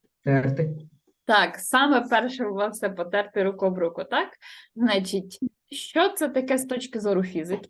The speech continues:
Speaker 2: З точки зору фізики така дія
Speaker 1: Гріння.
Speaker 2: називається, е,
Speaker 1: Гріння.
Speaker 2: ну, тертя —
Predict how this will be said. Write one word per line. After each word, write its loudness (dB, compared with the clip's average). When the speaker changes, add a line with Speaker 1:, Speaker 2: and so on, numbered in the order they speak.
Speaker 2:
З -4
точки -6
зору 0
фізики -2
така 0
дія 6
Speaker 1:
Гріння. 4
Speaker 2:
називається, -2
е, 0
Speaker 1:
Гріння. 4
Speaker 2:
ну, 0
тертя — 2